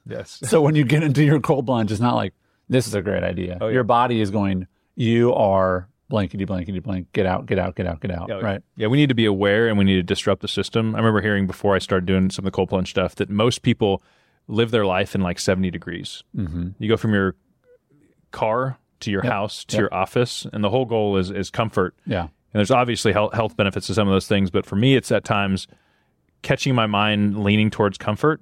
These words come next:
Speaker 2: Yeah.
Speaker 1: and, and giving it an opportunity to choose a different path.
Speaker 2: Yeah.
Speaker 1: And so let's, we'll start walking through the scale now.
Speaker 2: Yeah. So again, this is the five levels of commitment. I do wanna say this. Um, I can't pronounce this guy's name, and 'cause when I tried earlier, I was talking to
Speaker 1: Oh,
Speaker 2: April
Speaker 1: dude.
Speaker 2: about it,
Speaker 1: Let me see
Speaker 2: and
Speaker 1: here.
Speaker 2: she
Speaker 1: That's
Speaker 2: just
Speaker 1: easy,
Speaker 2: laughed
Speaker 1: dude.
Speaker 2: at me.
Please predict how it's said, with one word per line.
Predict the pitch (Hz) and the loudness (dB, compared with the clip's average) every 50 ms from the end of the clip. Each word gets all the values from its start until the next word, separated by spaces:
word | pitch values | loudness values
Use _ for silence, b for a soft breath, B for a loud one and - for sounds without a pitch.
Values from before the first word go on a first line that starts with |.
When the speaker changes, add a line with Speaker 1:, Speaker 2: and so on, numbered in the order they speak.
| _ _ | _ _
Speaker 2:
Yeah. | - 113 90 78 73 - _ _ | -6 -6 -6 -6 -8 -12 _ _
Speaker 1:
and, | - 120 107 101 98 98 - | -2 0 0 2 0 -2 -2
and | 113 107 98 95 95 95 - _ _ _ _ _ _ _ _ _ _ _ | -2 -2 -2 -2 -2 -4 -8 _ _ _ _ _ _ _ _ _ _ _
giving | - 117 127 123 135 127 | -2 0 0 2 2 0
it | 117 107 | 0 0
an | 104 104 | 0 0
opportunity | 98 98 - 104 - - 113 104 98 92 | 0 0 -2 -4 -4 -2 0 2 2 0
to | 85 | 0
choose | - - 107 90 | -2 -4 -4 -4
a | 95 | -4
different | 87 - - 98 - | -6 -6 -8 -10 -6
path. | - 95 90 107 139 - - _ 285 | -6 -4 -4 -2 -4 -6 -8 _ -6
Speaker 2:
Yeah. | 202 104 87 82 78 - _ _ _ | -4 -4 -4 -4 -8 -14 _ _ _
Speaker 1:
And | - 107 | -6 -2
so | - - 117 104 101 101 | 0 2 2 2 2 0
let's, | 107 - - 139 | 0 -2 0 2
we'll | 131 120 123 123 | 2 2 2 2
start | - - 120 101 | 0 0 0 2
walking | 113 113 98 | 0 0 0
through | - - 110 | -2 -2 -2
the | 104 | -2
scale | - - - 120 107 98 95 | -4 -2 0 0 0 2 2
now. | 98 98 104 101 | 0 0 0 0
Speaker 2:
Yeah. | 101 95 87 | 0 -2 -4
So | - - 151 | -2 2 2
again, | 147 127 151 143 143 | 2 4 2 0 0
this | 190 196 - | -2 0 0
is | 277 190 | 2 2
the | 175 156 | 2 2
five | - 151 139 131 | 4 2 4 4
levels | 135 127 120 104 | 4 2 4 2
of | 110 - | 0 2
commitment. | - 117 104 101 101 98 | 4 4 6 6 6 4
I | |
do | 104 135 | 4 4
wanna | 143 139 113 | 4 4 2
say | - - 107 | 4 2 4
this. | 95 101 101 98 92 - - - - - | 4 4 4 4 2 0 -4 -8 -2 2
Um, | 120 107 98 95 92 90 87 87 85 90 - - | 4 4 6 6 4 4 2 2 0 0 0 -2
I | 110 98 | -2 -2
can't | - - - 123 113 - | -2 0 2 2 2 2
pronounce | - 123 104 95 87 - | 2 0 0 0 -2 -4
this | - - | -12 -6
guy's | - 113 90 85 | -4 -4 -4 -2
name, | 87 85 82 82 82 - - - | -4 -6 -6 -8 -8 -12 -12 -10
and | 104 101 98 - | -8 -8 -6 -6
'cause | - 110 90 | -6 -4 -2
when | 92 90 | -2 -4
I | 90 | -4
tried | 87 - 120 101 95 101 | -2 0 0 0 0 0
earlier, | 104 92 90 87 85 82 | 0 0 0 0 -2 -2
I | 85 | -4
was | 85 - | -4 -4
talking | - 92 85 87 85 | -4 -4 -2 -2 -4
to | 82 82 | -4 -4
Speaker 1:
Oh, | 82 | -4
Speaker 2:
April | - - 85 | -2 -2 0
Speaker 1:
dude. | 80 101 | 0 0
Speaker 2:
about | 85 82 82 | 0 0 0
it, | 87 80 - b b b b b b b b | -2 -2 -6 b b b b b b b b
Speaker 1:
Let | 120 | 0
me | 117 | 2
see | 107 104 | 2 4
Speaker 2:
and | 98 98 | 2 2
Speaker 1:
here. | 98 95 | 2 2
Speaker 2:
she | 104 | 2
Speaker 1:
That's | 117 | 4
Speaker 2:
just | 135 117 | 4 4
Speaker 1:
easy, | 123 117 101 | 2 2 2
Speaker 2:
laughed | 95 92 95 | 0 0 0
Speaker 1:
dude. | 98 101 | 0 -2
Speaker 2:
at | 98 | -2
me. | 92 87 85 85 | -4 -4 -6 -6